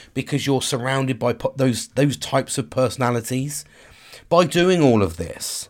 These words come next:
and all of these hundreds of things I talk about, it's all on the basis that that's what we're trying to focus on. We're in a difficult world, and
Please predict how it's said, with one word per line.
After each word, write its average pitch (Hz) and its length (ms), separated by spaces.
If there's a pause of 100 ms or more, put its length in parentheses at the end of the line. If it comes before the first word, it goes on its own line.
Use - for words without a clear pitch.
(120)
and 120 100
all 156 240
of 135 140
these 143 280
hundreds 135 360
of 135 80
things 143 240
I 127 80
talk 190 300
about, 82 340 (480)
it's 147 300
all 165 260
on 151 100
the 135 80
basis 143 520
that 113 200
that's 135 320
what - 120
we're 139 80
trying 113 180
to 107 80
focus 147 480
on. 98 140
We're 165 160
in 165 80
a 156 40
difficult 127 520
world, 139 440
and 120 240